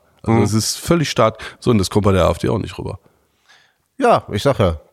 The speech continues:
Speaker 2: da ist noch Entwicklungspotenzial vorhanden.
Speaker 1: Ich glaube auch, dass der Einzige, der das gerafft hat, Peter Böhringer ist, also in der Gesamtpartei.
Speaker 2: Mhm.
Speaker 1: So, und dann, dann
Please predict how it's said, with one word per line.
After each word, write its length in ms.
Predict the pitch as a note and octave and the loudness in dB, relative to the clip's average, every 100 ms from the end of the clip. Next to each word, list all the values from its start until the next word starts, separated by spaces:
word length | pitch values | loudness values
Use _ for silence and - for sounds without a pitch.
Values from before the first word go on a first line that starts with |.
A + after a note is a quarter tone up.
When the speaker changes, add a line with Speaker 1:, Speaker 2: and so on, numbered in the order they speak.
| - | -2
Speaker 2:
da 80 | |
ist 140 | G#2 - | -2 0
noch 120 | A2 | 0
Entwicklungspotenzial 1000 | G#2+ A#2+ G#2+ A2 A#2+ - C3 B2 - A2 | 0 -2 -2 0 2 2 0 0 2 0
vorhanden. 500 | G#2 G2 G#2 G2+ C2+ | 2 0 2 0 -4
Speaker 1:
Ich 140 | B2 - | -6 0
glaube 180 | C#3+ D3 | 2 2
auch, 100 | A#2 | 0
dass 300 | B2+ - - _ | 0 -2 -8 _
der 160 | - G#2+ | -4 0
Einzige, 300 | A#2+ C3 B2+ | 0 0 0
der 140 | A2+ | 2
das 160 | G#2 G2+ | 2 0
gerafft 380 | G#2 F2+ F#2 - | -2 0 0 0
hat, 100 | A#2 | 0
Peter 240 | C3 C3 | 0 0
Böhringer 440 | B2+ C#3+ A2 E2+ C#2+ | 2 0 0 -2 -4
ist, 160 | - | -6
also 260 | - F#2+ G2 | -6 -2 -2
in 120 | E2 | 0
der 80 | G#2 | 2
Gesamtpartei. 720 | G2+ A#2+ - - D#2 - - - | 2 2 0 -6 -8 -8 -10 -8
Speaker 2:
Mhm. 320 | G#2+ G2+ A2+ C3 _ | -4 -2 -4 -8 _
Speaker 1:
So, 180 | - | -2
und 120 | G2 F2+ | -2 0
dann, 140 | G2 | 2
dann 200 | G#2 G2 | 2 0